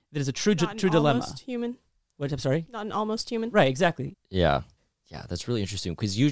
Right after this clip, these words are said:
Speaker 3: generally when people argue, w-, like you were saying with different religions and even with the,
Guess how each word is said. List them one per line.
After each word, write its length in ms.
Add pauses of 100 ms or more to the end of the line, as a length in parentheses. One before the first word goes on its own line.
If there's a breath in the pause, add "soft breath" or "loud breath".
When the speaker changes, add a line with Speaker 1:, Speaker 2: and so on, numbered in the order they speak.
Speaker 3:
generally 340
when 120
people 460 (640)
argue, 460
w-, 200 (120)
like 200
you 80
were 40
saying 160
with 100
different 260
religions 460
and 120
even 240
with 200
the, 240